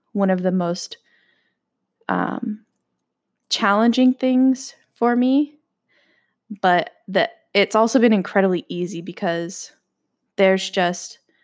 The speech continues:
a point of no return if you don't have that conversation. So for me, that conversation is not as difficult as what would happen if I didn't have that conversation.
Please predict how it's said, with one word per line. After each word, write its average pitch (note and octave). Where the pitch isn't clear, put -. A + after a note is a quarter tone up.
a G3+
point F#3+
of F#3
no F#3
return F3+
if F#3
you F3+
don't F3
have E3+
that D#3+
conversation. -
So G3
for F#3+
me, G3
that F3+
conversation F#3
is F3+
not F3
as F#3
difficult F3
as F3
what F3+
would E3+
happen A3
if F3+
I F3
didn't F3
have E3
that -
conversation. -